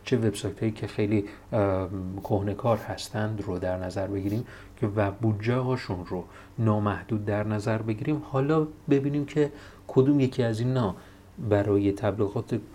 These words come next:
کلیکی گوگل مناسب تر هستش. تبلیغات کلیکی گوگل برای وب، برای دو عنوان استفاده می‌شه. در ابتدا، اه، یعنی در اولین مورد که می‌خوام خدمت شما عرض بکنم،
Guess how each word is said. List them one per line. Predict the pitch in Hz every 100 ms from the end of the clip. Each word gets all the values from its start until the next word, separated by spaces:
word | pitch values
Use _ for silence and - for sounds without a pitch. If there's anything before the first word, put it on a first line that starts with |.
| -
کلیکی | - 110 101 101 - 104
گوگل | 104 101 135
مناسب | 147 117 101 87 - 107
تر | - 95
هستش. | - - - - - - - - - - - - - -
تبلیغات | - 131 151 151 156
کلیکی | 160 - 156 151 151 147
گوگل | 131 131 123 123 117 - - -
برای | 104 101 107 127
وب، | 117 104 101 - -
برای | 104 120 123 131 131 131 - - 110
دو | 139 -
عنوان | 113 101 104 107
استفاده | 104 - - - 95 92
می‌شه. | 87 - - - - - 113
در | 113 147 -
ابتدا، | 151 151 143 131 120 117 113 - - - - - -
اه، | - 98 92
یعنی | 92 95
در | 98 104
اولین | 101 104 101 95 98 92 95 -
مورد | 107 101 98 123
که | -
می‌خوام | 113 95 101
خدمت | - 101 92
شما | 90 104 95
عرض | 92 90
بکنم، | 92 - 107 123